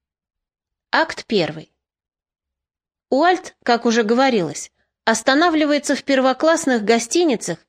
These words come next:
или на частных квартирах, и по утрам, облачившись в халат и царственно развалившись в кресле или на ковре с сигаретой,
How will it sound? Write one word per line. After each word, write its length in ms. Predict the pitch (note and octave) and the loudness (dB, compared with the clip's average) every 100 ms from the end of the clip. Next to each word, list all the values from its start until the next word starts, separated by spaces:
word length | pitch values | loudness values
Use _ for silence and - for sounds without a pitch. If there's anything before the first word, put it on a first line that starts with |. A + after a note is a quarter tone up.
| _ _ | _ _
или 180 | D#4 E4 | 0 2
на 160 | D4 C4 | 2 0
частных 420 | C#4+ C#4+ D4 C4+ | 0 0 -2 -4
квартирах, 720 | C#4+ D4 D4 G#3+ F3+ D#3 - _ _ _ - - - - | 0 0 0 -2 -4 -4 -12 _ _ _ -20 -20 -10 -4
и 100 | B3 | 0
по 160 | C#4 | 2
утрам, 480 | D4 C#4 D#4+ F4 D#4+ _ _ _ | 0 2 2 2 -2 _ _ _
облачившись 720 | A3 A3+ C4+ C4+ E4 D#4 C#4 | 0 2 2 2 -2 -2 -4
в 60 | - | -4
халат 440 | - C4+ D4+ D4 - | 0 2 2 0 -2
и 100 | C4 | -6
царственно 560 | - D#4 D4 - C4 C4 | 0 2 2 -2 -2 0
развалившись 680 | B3+ B3 C4+ C#4 - B3+ - | 0 0 0 0 -2 -4 -4
в 40 | |
кресле 540 | - E4+ D#4 - E3+ - _ _ | -2 0 -2 -4 -8 -12 _ _
или 180 | A3+ A#3 | 0 2
на 120 | A#3+ | 0
ковре 400 | C4 C4 A#3 F3 | 0 0 0 0
с 60 | |
сигаретой, 680 | - A#3 A3+ C4 A3+ D3+ - | -2 -2 2 2 0 -2 -10